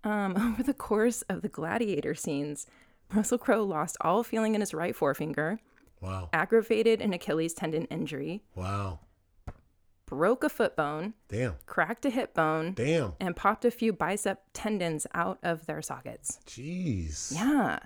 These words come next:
Speaker 2: He was out there really doing it.
Speaker 1: <laughs> Dude.
Speaker 2: He wasn't playing. I got a whole newfound respect for Mister Crowe.
Speaker 1: It's crazy, right?
Speaker 2: Yeah.
Speaker 1: And so, um, the last little thing I wanted to tell you is the opening scene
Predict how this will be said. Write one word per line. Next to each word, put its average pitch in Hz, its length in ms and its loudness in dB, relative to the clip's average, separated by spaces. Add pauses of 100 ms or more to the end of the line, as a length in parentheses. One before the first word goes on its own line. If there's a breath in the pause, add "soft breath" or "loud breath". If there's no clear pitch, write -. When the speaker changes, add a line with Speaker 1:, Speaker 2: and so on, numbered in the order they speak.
Speaker 2:
He 143 100 -4
was 151 140 -4
out 110 200 -2
there 110 120 2
really 113 300 2
doing 139 420 2
it. 92 180 0
Speaker 1:
<laughs> 220 800 4
Dude. 311 160 4
Speaker 2:
He 170 140 2
wasn't 120 460 4
playing. 131 500 0
I 98 100 -6
got 127 180 0
a 107 80 0
whole 123 240 2
newfound 127 560 2
respect - 640 -4
for 127 120 -2
Mister 104 420 -4
Crowe. 95 540 -6 (100)
Speaker 1:
It's 220 320 2
crazy, 247 520 2
right? 170 240 0
Speaker 2:
Yeah. 151 360 2 (840 loud breath)
Speaker 1:
And 226 280 8
so, 208 340 6
um, 170 520 2 (960)
the 190 120 -2
last 180 260 -2
little 190 140 4
thing 190 180 0
I 185 40 0
wanted 175 220 0
to - 40 -10
tell 185 160 2
you 180 100 2
is 170 140 0
the - 180 2
opening 233 460 6
scene 202 640 2